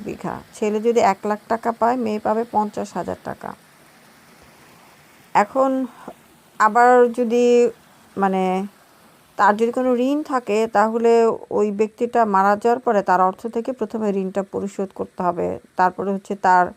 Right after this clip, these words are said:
ব্যারিয়ালের জন্য, মানে, তার, আহ, ক-, আহ, তাকে, উম, তার ফিউনারেলের জন্য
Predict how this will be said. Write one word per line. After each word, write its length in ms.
ব্যারিয়ালের 640
জন্য, 220
মানে, 380
তার, 340
আহ, 500
ক-, 100
আহ, 320
তাকে, 520
উম, 300
তার 100
ফিউনারেলের 680
জন্য 440